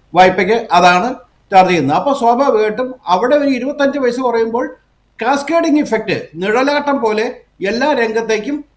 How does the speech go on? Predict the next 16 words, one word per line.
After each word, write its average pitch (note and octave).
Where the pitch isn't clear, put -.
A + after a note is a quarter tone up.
അത് G3+
കുറഞ്ഞു A3+
വരും. A#2
പക്ഷെ F#3+
ഇവിടെ A#3+
വിസ്മരിക്കപ്പെട്ട C#4+
വേറൊരു C4+
കാര്യമുണ്ട്. G3+
നമ്മുടെ A#3+
സാമ്പത്തിക A#3
ഘടന B3
നില-, A3
നിലനിൽക്കുന്നത് G3+
ഇപ്പോഴും A#3+
കൃഷിയിൽ C#4
അധിഷ്ഠിതമായിട്ടാണ്. F#3+